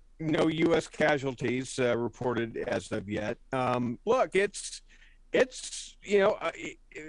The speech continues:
for what it is, it's probably the best news that Joe Biden's been able to point to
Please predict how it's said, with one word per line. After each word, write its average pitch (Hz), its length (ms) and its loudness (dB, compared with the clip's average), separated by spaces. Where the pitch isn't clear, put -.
for 190 160 0
what 220 280 4
it 208 100 4
is, 220 380 6
it's 185 160 0
probably 220 360 2
the 147 120 2
best 196 480 2
news 175 400 2
that 170 240 0
Joe 175 180 2
Biden's 170 420 0
been 160 140 -4
able 170 220 0
to 151 80 0
point 202 380 -2
to 139 380 0